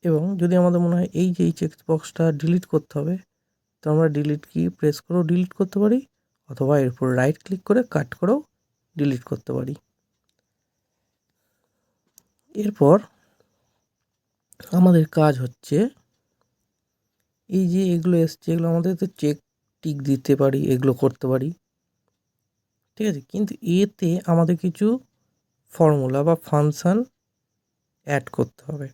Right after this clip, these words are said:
যাতে এটা আমাদের অনেক কাজের উপকারী হয়।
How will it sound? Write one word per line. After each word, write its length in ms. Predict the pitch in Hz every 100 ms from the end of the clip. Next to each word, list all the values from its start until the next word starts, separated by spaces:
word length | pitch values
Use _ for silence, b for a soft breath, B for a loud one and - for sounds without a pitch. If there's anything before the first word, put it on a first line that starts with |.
| _ _ _ _ _ _
যাতে 300 | - 127 - 247 277 _ _ _ _ _
এটা 320 | 135 123 151 233 - _
আমাদের 420 | 135 127 135 214 - _ _ _ _ _ _ _ _ _ 139
অনেক 240 | 135 226 - _ _ _ _
কাজের 420 | 135 131 147 254 370 _
উপকারী 440 | 175 170 - 135
হয়। 220 | 123 208